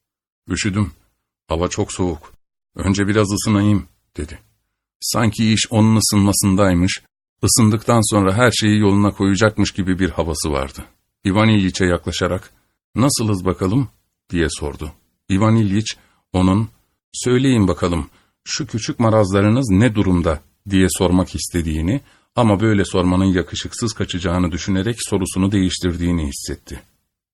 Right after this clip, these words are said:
Doktora, "Yalan söylemekten sıkılmıyor musun?" der gibi baktı. Ama doktor onun bu bakışını anlamazlıktan geldi. "Hep öyle," dedi Ivan İlyiç.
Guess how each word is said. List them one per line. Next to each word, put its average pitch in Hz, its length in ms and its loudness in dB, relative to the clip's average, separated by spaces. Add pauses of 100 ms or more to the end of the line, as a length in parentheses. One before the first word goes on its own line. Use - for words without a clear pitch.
Doktora, 95 440 -2 (520)
"Yalan 117 360 2
söylemekten 120 600 0
sıkılmıyor 98 480 0
musun?" 78 360 -6 (400)
der 90 160 2
gibi 78 300 -4
baktı. - 380 -8 (440)
Ama 92 240 0
doktor 92 480 -2
onun 92 260 0
bu 107 120 -4
bakışını 90 420 -4
anlamazlıktan 78 800 -6
geldi. 65 360 -10 (800)
"Hep 123 200 0
öyle," 90 360 0 (280)
dedi 85 220 -4
Ivan 85 320 -2
İlyiç. 76 460 -8